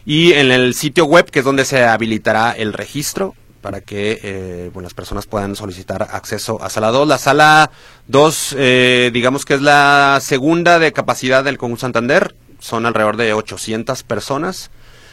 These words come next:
entonces no es una sala tan, tan mayor para que, bueno, si estén muy pendiente de,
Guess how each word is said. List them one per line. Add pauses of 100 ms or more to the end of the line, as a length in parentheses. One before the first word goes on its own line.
(200)
entonces
no
es
una
sala
tan, (480)
tan
mayor (220)
para
que,
bueno,
si
estén
muy
pendiente
de,